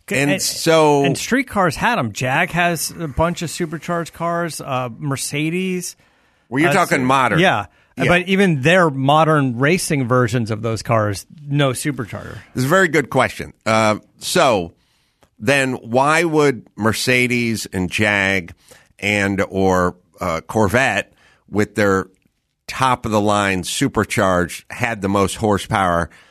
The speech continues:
Speaker 1: street cars,
Speaker 2: Yeah.
Speaker 1: then go race at Le Mans and get rid of the supercharger?
Speaker 2: <laughs> Right.
Speaker 1: Well, that, that just means they don't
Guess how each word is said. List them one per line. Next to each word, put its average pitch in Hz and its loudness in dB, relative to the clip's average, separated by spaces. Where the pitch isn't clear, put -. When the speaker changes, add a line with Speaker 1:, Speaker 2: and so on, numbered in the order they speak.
Speaker 1:
street 170 0
cars, 101 2
Speaker 2:
Yeah. 117 -6
Speaker 1:
then 135 0
go 127 2
race 120 0
at 117 -4
Le 104 0
Mans 113 2
and 95 -4
get 107 -2
rid 98 0
of 85 -2
the 78 -4
supercharger? 104 -2
Speaker 2:
<laughs> - -20
Right. 135 -2
Speaker 1:
Well, 113 0
that, 139 -2
that 151 0
just 175 0
means 143 0
they 127 0
don't 113 0